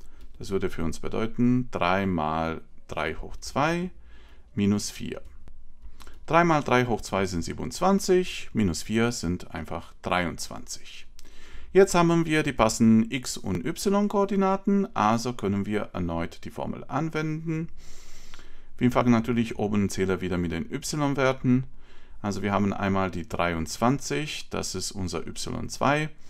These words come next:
minus, und dann kommt die minus eins, aufpassen mit der Minus-Minus-Klammer,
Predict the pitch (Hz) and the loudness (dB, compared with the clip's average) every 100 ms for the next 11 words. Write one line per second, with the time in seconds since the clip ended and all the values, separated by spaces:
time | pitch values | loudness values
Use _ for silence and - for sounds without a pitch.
0 | - - - - - - - 113 135 170 | -12 -14 -12 -14 -12 -14 0 6 6 8
1 | 180 196 - - - 117 113 113 113 113 | 6 4 0 -4 2 4 6 4 2 4
2 | 107 107 107 - - - - - - - | 6 6 4 0 -10 -10 -16 -16 -18 -16
3 | - - - 95 95 90 - 110 165 220 | -14 -14 -8 0 0 0 0 0 0 -2
4 | - - - - - 104 101 98 - 95 | -6 -10 -16 -18 -6 -4 0 0 0 0
5 | 85 82 87 110 117 - 127 165 - 185 | 0 0 2 2 2 0 0 0 -4 -2
6 | 180 262 | -2 -2